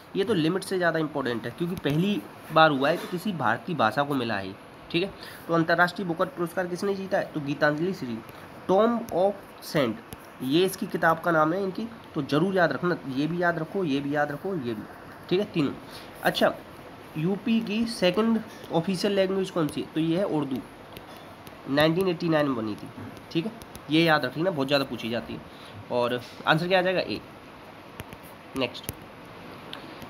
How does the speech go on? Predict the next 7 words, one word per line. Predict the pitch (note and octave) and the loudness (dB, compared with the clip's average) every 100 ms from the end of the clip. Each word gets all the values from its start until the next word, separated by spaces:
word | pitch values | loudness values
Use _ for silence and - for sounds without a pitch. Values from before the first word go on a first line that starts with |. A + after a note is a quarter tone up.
| - | 0
Next | D#3 F3+ B3 | 2 4 2
है | - | 6
आईबीए | F3+ G#3+ G#3 A3+ | 6 6 2 2
महिला | F#3 D#3+ F3+ C3 - - - D#3 | 2 4 6 4 0 -14 -14 -2
विश्व | F3+ - E3 E3 | -2 0 -4 -2
मुक्केबाजी। | E3 E3 F#3 E3 C#3+ - - - | -2 0 2 2 0 -6 -16 -2
अभी | F3 A3 | 0 2